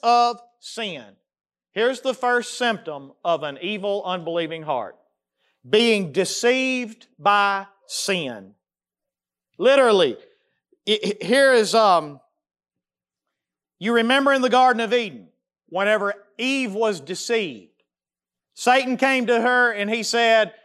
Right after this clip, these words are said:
"Did God really say that you can't eat from this tree? And did he really say that if you eat from it, you will die?" You won't surely die. But God knows that in the day that you eat from it,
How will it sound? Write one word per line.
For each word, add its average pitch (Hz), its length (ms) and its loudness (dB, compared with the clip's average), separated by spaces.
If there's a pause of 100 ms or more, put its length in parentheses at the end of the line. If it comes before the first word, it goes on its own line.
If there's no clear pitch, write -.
(380)
"Did 202 320 -4
God 349 360 0
really 196 540 0
say 170 760 -2 (460)
that 170 260 -4
you 202 140 -4
can't 196 340 -2
eat 185 160 -2
from 170 140 -8
this 165 160 -4
tree? 165 440 -4
And 180 160 -8
did 202 200 0
he 226 180 -2
really 285 400 0
say 208 500 2 (200)
that 196 180 0
if 220 240 -2
you 214 180 -2
eat 208 220 0
from 196 260 -2
it, 143 120 -4
you 190 220 -4
will 165 160 -2
die?" 160 480 2 (1400)
You 320 320 6
won't 175 360 2
surely 143 480 0
die. 208 500 2 (600)
But 165 340 2
God 277 400 4
knows 156 540 -2
that 175 200 0
in 185 140 -2
the 160 100 0
day 233 340 4
that 214 200 -2
you 247 160 0
eat 285 180 2
from 311 300 -2
it, 311 160 -8